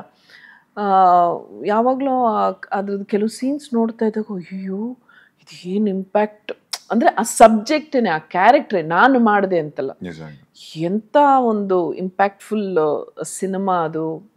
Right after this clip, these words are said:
Speaker 1: ಆ ರೋಲ್ ಅಂತ, ಎಂಥದ್ದು ಅಂತ. ಆಮೇಲೆ ಆ ಹಾಡೆಲ್ಲ ನೋಡ್ತಾ ಇದ್ದಾಗ ಅನ್ನಿಸ್ತು, "ಹೌದಲ್ವಾ?" ನಾನ್, and again ಅಲ್ಲೂನು I have been lucky or blessed, I have to say. ಆ, ಇವಾಗ ಲೈಫಲ್ಲಿ ಒಂದು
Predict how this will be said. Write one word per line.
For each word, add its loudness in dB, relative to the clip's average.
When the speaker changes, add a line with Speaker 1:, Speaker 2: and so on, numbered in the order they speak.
Speaker 1:
ಆ -4
ರೋಲ್ -2
ಅಂತ, -4
ಎಂಥದ್ದು -4
ಅಂತ. -8
ಆಮೇಲೆ 0
ಆ 0
ಹಾಡೆಲ್ಲ 0
ನೋಡ್ತಾ -4
ಇದ್ದಾಗ -2
ಅನ್ನಿಸ್ತು, -8
"ಹೌದಲ್ವಾ?" -4
ನಾನ್, -6
and -2
again 0
ಅಲ್ಲೂನು 0
I -4
have -6
been -6
lucky -2
or 2
blessed, -2
I -4
have -12
to -8
say. -6
ಆ, -6
ಇವಾಗ 2
ಲೈಫಲ್ಲಿ 2
ಒಂದು -6